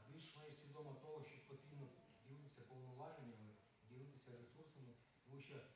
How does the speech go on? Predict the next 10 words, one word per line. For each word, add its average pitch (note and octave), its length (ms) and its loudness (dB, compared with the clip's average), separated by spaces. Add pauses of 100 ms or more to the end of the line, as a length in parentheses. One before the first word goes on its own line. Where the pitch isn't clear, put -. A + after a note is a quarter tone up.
(320)
запитують D#3 580 4
з - 20 -2
них, C3+ 180 4 (320)
від C#3 180 -2
них C#3 120 2
в - 80 -6
першу A2 260 -2
чергу, A2 380 0 (100)
а A#2 160 4
не A#2+ 380 2